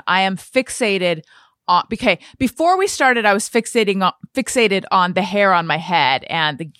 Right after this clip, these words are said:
our guest, our lovely guest, who w-, we're gonna bring in in a moment, can attest to the fact that I was fidgeting with my own hair too much. And now there's a little hair that's attached to my microphone, and it's dangling, and I am obsessed with removing it. So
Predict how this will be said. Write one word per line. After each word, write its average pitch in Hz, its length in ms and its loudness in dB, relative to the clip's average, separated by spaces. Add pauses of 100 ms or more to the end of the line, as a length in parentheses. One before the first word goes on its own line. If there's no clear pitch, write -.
(200)
our 160 120 0
guest, 175 400 -2
our 131 120 -2
lovely 151 320 -4
guest, 165 360 0
who 143 180 -2
w-, 131 300 -6
we're 147 120 -12
gonna 120 180 -6
bring 165 240 -4
in 185 100 -4
in 190 120 -2
a 180 60 -2
moment, 156 400 -4 (300)
can 175 120 -4
attest 165 440 -2
to 180 60 -6
the 151 100 -6
fact 135 580 -2
that 143 100 -4
I 135 120 0
was 131 500 -4
fidgeting 160 360 -2
with 147 160 -6
my 139 180 -4
own 170 200 2
hair 151 240 0
too 160 220 0
much. 139 220 -4
And 165 200 -4
now 220 380 0 (360)
there's 185 160 -4
a 170 60 -2
little 330 280 0
hair 262 560 0 (200)
that's 185 160 -8
attached 214 320 -2
to 202 80 -10
my 175 100 -4
microphone, 185 720 -2
and 151 140 -4
it's 160 160 -12
dangling, 185 720 0
and 165 160 -4
I 175 140 2
am 175 180 -2
obsessed 190 480 0
with 165 160 2
removing 170 560 2
it. 127 220 -4
So 160 400 -2